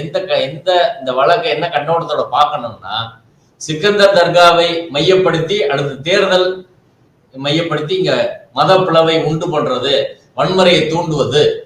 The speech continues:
அப்படின்றதா அவங்க நோக்கம். அதை நோக்கிதான் இந்த பிரச்சனையை நகர்த்துறாங்க. இந்த கண்ணோட்டத்திலிருந்து அப்படி நடந்தா அது மதுரை வன்முறை காடாக மாறும், கலவர காடாக மாறும். தமிழ்நாட்டுல மத ரீதியா பல்வேறு கலவரங்கள் உருவாகும்.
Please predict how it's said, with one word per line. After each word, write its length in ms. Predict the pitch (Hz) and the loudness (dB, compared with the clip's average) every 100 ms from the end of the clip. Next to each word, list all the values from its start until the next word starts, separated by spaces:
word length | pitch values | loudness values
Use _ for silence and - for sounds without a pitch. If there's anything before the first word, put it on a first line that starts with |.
| _ _ _ _ _ _ | _ _ _ _ _ _
அப்படின்றதா 460 | 117 143 175 156 214 226 | -8 -4 -2 2 4 4
அவங்க 160 | - | 4
நோக்கம். 400 | 175 180 135 - - - | 4 2 0 -2 -8 -8
அதை 200 | 123 147 | -4 0
நோக்கிதான் 480 | 151 185 190 190 190 | 2 2 2 4 4
இந்த 80 | 190 | 2
பிரச்சனையை 500 | 147 143 147 147 131 110 - _ - | -4 -6 -6 -2 -2 -4 -10 _ -6
நகர்த்துறாங்க. 600 | 143 170 156 139 120 131 180 - - _ _ _ | -2 -2 -2 -2 0 -2 -2 -6 -18 _ _ _
இந்த 180 | 135 160 156 | -6 -4 -2
கண்ணோட்டத்திலிருந்து 920 | 160 190 196 190 180 160 160 - 160 | 0 4 6 6 4 2 0 2 2
அப்படி 220 | 139 147 | 2 0
நடந்தா 340 | 143 165 185 196 | 2 2 4 4
அது 120 | 170 | 4
மதுரை 300 | 143 156 160 | 4 4 2
வன்முறை 400 | 160 151 156 143 | 0 -2 -2 -2
காடாக 360 | 127 127 135 127 | -2 -2 0 0
மாறும், 340 | 113 127 - 127 | -2 -2 -4 -4
கலவர 300 | 127 131 123 | -2 0 -2
காடாக 320 | 110 110 110 107 | -4 -4 -4 -4
மாறும். 340 | 107 110 - _ _ _ _ - | -4 -4 -6 _ _ _ _ -4
தமிழ்நாட்டுல 460 | 135 165 160 151 139 | -2 2 2 0 -2
மத 200 | 123 143 | -2 -2
ரீதியா 260 | 143 143 156 | -2 0 0
பல்வேறு 360 | 123 123 139 135 | -2 -6 -6 -8
கலவரங்கள் 640 | 123 131 139 127 135 131 123 | -6 -2 -2 -2 -6 -8 -8
உருவாகும். 460 | 139 127 - 95 | -4 -4 -6 -14